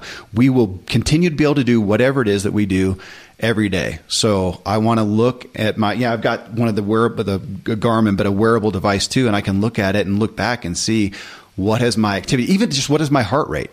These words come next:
every day? Did my heart, did I get my heart rate up? I even look at that. Just, I want to have gotten it up. And even if it's a ten minute hit workout or a two hour,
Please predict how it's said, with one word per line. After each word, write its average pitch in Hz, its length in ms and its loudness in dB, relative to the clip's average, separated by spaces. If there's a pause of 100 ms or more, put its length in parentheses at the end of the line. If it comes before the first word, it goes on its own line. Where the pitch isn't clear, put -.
every 131 240 2
day? 131 220 2
Did 107 140 2
my 110 120 2
heart, 104 260 -2
did 120 80 2
I 117 60 2
get 120 120 0
my 110 80 0
heart 110 220 -2
rate 92 180 -2
up? 73 140 -4
I 120 120 2
even 113 180 0
look 92 120 -2
at - 140 -8
that. 101 320 -2 (500)
Just, - 240 -2
I 107 80 -2
want 104 300 0
to 98 100 0
have 90 220 -2
gotten 107 360 0
it 95 120 0
up. 95 340 0 (160)
And 107 120 0
even 110 180 0
if 107 120 -4
it's 104 140 -4
a 92 60 -2
ten 123 360 2
minute 117 280 2
hit - 240 -2
workout 101 600 0
or 113 200 2
a 107 40 -2
two - 380 0
hour, 117 340 4